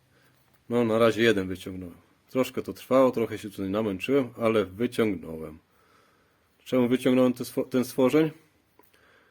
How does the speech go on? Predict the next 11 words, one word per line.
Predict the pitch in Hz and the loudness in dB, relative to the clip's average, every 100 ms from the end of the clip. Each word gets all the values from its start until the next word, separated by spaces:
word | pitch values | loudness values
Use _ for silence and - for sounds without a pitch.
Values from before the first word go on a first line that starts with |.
| _ _ _ _ | _ _ _ _
Bo | 131 123 | 0 2
na | 120 | 2
takich | 113 113 104 | 2 -4 -4
delikatnych | 107 107 - - - 127 120 | -2 0 2 0 0 -2 2
nierównościach, | 107 104 127 127 120 | 2 2 0 0 -2
na | 104 | -4
jakichś | 95 98 - | -6 -10 -6
płytach | 151 165 151 147 - - _ _ _ _ _ _ 101 | 0 0 2 -2 -4 -20 _ _ _ _ _ _ -2
było | 104 101 92 | 2 2 0
go | 85 80 | -6 -12
słychać. | - - 110 110 101 - - - | -18 -4 0 0 -4 -14 -20 -20